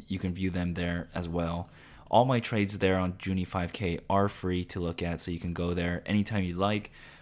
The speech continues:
Uh, especially if you don't have time to join me on the stream, you can just always go to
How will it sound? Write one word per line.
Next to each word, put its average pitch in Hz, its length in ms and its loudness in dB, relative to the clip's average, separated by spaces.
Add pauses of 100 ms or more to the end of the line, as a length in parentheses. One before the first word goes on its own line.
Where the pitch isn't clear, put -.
(100)
Uh, 87 120 -2
especially 117 340 0
if 101 80 2
you 95 60 -2
don't 110 180 4
have 110 180 0
time 123 320 -4
to 104 120 -6
join 101 420 4
me 95 240 0
on 95 180 -2
the 90 80 -2
stream, 107 640 0
you 95 80 -4
can 120 140 -2
just 143 160 -2
always 95 240 2
go 92 140 0
to 87 200 -6